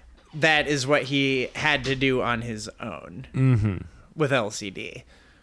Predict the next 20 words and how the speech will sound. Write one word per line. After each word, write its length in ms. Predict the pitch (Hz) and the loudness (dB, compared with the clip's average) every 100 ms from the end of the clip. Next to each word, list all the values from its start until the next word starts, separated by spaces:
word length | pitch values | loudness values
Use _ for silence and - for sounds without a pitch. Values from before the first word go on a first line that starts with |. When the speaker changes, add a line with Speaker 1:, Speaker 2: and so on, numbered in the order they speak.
| _ _ - - - - | _ _ -20 -18 -18 -4
Speaker 2:
Yeah, 400 | - 170 196 107 123 | 4 6 8 6 6
no, 180 | 156 | 6
I, 340 | 131 131 147 151 | 8 6 6 2
I, 60 | - | 2
I 140 | 156 151 | 4 4
think, 260 | 180 180 - _ _ _ _ _ - - - - | 6 2 0 _ _ _ _ _ -20 -20 -16 2
do 140 | 131 | 6
we 160 | 156 160 | 8 8
get 340 | 135 147 160 - | 8 8 8 8
L 240 | 143 139 | 8 8
C 300 | 139 143 135 | 8 6 6
D 600 | 123 117 117 120 139 180 - - | 6 8 8 8 4 2 -2 4
if 500 | 127 123 117 - - - | 8 8 6 0 -14 0
the 200 | 127 113 | 2 4
Rapture 680 | 104 113 117 - 143 131 123 | 6 6 6 4 4 6 4
stays 880 | - - - 123 120 117 120 117 113 | 2 2 6 8 8 8 6 4 4
with 420 | 120 113 - 113 | 6 4 2 0
D 240 | 117 110 | 6 8
F 220 | 110 104 | 8 6
A? 220 | 107 101 | 6 6